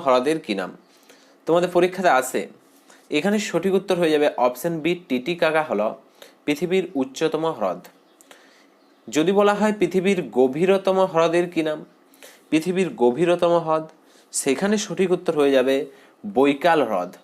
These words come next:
ওকে, বৈকাল হ্রদ হলো পৃথিবীর গভীরতম হ্রদ। এবং বৃহত্তম হ্রদের কথা যদি বলা হয়,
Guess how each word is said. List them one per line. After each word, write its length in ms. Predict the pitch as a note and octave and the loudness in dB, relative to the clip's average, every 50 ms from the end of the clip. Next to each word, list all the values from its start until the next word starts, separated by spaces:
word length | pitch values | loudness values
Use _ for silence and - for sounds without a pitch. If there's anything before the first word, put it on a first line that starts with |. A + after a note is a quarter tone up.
| _ _ _ - E3 | _ _ _ -4 -4
ওকে, 160 | E3+ E3+ B2+ G2+ - - - - _ _ _ A#2 A#2 | -4 -2 -4 -6 -6 -12 -20 -20 _ _ _ -2 2
বৈকাল 380 | C3 C#3 C#3+ C#3+ C#3+ F#3+ F#3+ F#3 E3+ | 2 2 2 2 2 0 2 2 2
হ্রদ 160 | D#3+ D3 D3 D3+ | 2 0 0 2
হলো 120 | D#3 D#3+ D#3+ D#3+ | 0 -2 -2 -2
পৃথিবীর 360 | D3 C3+ D3+ D3+ D3+ E3+ F3+ F3 - - _ _ _ _ - A2 G2+ | -4 -8 -6 -4 -4 -4 -4 -6 -12 -20 _ _ _ _ -16 -2 2
গভীরতম 500 | B2 B2+ B2+ C#3+ D#3+ E3 E3 E3 E3 D#3+ E3+ E3 D#3 | 2 2 2 2 -2 -2 0 0 0 0 0 -2 0
হ্রদ। 240 | B2 G2+ F#2 F2+ F2+ - - _ _ _ _ _ - - - _ - D3 | -2 -4 -4 -4 -8 -14 -20 _ _ _ _ _ -20 -20 -12 _ 0 2
এবং 120 | D#3+ E3+ D#3+ C3 G#2+ A2+ | 2 2 0 -4 -2 -2
বৃহত্তম 420 | C3+ D3+ F3+ G3 G3 G3 G#3 G3+ G#3 G3 E3+ | 0 0 0 -2 0 -2 0 2 2 2 2
হ্রদের 300 | F3 E3+ E3 E3+ F#3 F#3 F3+ | 2 2 4 4 2 4 2
কথা 160 | F3 F3 F#3 F3+ F3 | 0 0 2 0 0
যদি 120 | E3 D#3 C#3+ C3 | 0 0 2 4
বলা 160 | B2 A#2 A#2+ B2 C3 | 4 4 4 4 2
হয়, 180 | C#3+ D3 D#3+ | 2 0 0